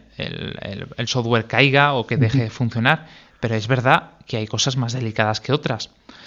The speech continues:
Speaker 2: Ujú.
Speaker 1: Mm, cuando te enfrentas en una de esas situaciones en que sabes que es crítico, que funcione correctamente bien, pues no te queda otra que invertir más en seguridad.
Speaker 2: Sí,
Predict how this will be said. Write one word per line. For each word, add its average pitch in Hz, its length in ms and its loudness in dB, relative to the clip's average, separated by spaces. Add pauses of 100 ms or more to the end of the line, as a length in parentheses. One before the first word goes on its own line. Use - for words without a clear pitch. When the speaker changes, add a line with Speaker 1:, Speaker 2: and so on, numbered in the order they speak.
(120)
Speaker 2:
Ujú. 104 400 0
Speaker 1:
Mm, 120 420 -2 (460)
cuando 127 200 4
te 123 80 0
enfrentas 120 500 0
en 123 140 0
una 113 200 0
de 110 60 -2
esas 120 140 -6
situaciones 143 480 4
en 110 100 0
que 110 60 -4
sabes 113 260 -2
que - 80 -8
es - 60 -6
crítico, 131 580 0
que - 140 -10
funcione 117 400 -2
correctamente 113 640 -4
bien, 127 280 0 (540)
pues 120 160 0
no 117 80 2
te 110 140 -4
queda 117 240 0
otra 127 300 2
que - 120 0
invertir 120 600 2
más 117 220 2
en 131 80 4
seguridad. 113 600 0 (500)
Speaker 2:
Sí, - 400 4